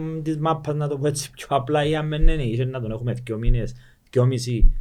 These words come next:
Εντάξει, αν όντως τούτα όλα που λες, που ακούσαμε, που μας είπαν κάποιοι, ότι έτσι παίχτης.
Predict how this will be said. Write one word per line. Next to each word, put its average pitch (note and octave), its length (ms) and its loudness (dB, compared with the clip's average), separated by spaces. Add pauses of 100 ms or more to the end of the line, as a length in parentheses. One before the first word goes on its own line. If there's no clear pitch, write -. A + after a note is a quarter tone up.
(420)
Εντάξει, - 360 -2
αν D#3 160 -2
όντως F3+ 560 -2
τούτα F3 220 -2
όλα F#3 880 0
που C#3 80 -6
λες, - 400 10 (1000)
που F#3+ 120 -4
ακούσαμε, E3 520 -4 (140)
που D3+ 400 -4
μας D3+ 200 -2
είπαν C#3+ 280 0
κάποιοι, C3+ 360 4 (720)
ότι C3 640 -2
έτσι B2 260 -2
παίχτης. B2 720 -6